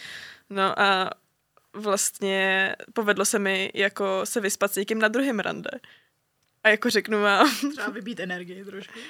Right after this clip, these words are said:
Speaker 1: No jako byla, byla tam nějaká, jako co si budem, nějaká sexuální abstinence v tom hrála jako velkou roli. Asi bych to jakoby neudělala <laughs> normálně, kdybych měla dostatek sexu, ale jakoby to se nedělo, no.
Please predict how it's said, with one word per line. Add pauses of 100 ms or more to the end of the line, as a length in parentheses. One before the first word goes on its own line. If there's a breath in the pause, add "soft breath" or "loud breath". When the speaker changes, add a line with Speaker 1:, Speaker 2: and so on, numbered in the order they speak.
(100 loud breath)
Speaker 1:
No
jako
byla,
byla
tam
nějaká,
jako
co
si
budem,
nějaká
sexuální
abstinence
v
tom
hrála
jako
velkou
roli.
Asi
bych
to
jakoby
neudělala
<laughs>
normálně,
kdybych
měla
dostatek
sexu,
ale
jakoby
to
se
nedělo,
no.